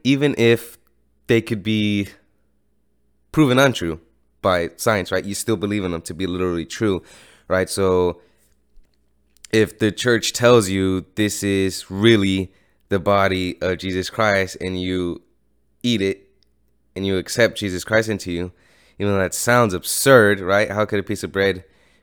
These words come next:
be Jesus? Fundamentalists go, "Yes, this is really the body of Jesus Christ. I will eat it and he will,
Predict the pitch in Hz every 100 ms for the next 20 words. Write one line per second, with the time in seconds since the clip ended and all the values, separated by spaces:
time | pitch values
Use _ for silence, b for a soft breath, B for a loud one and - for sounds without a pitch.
0 | b 92 90 85 73 110 131 95 95 -
1 | _ _ _ _ _ _ _ _ _ _
2 | _ _ _ _ _ _ _ _ _ -
3 | 120 117 127 110 101 - 98 98 120 135
4 | - - - 107 117 127 135 - - 110
5 | 120 120 113 95 107 107 98 104 101 -
6 | 104 104 95 98 113 107 107 107 87 95
7 | 98 101 98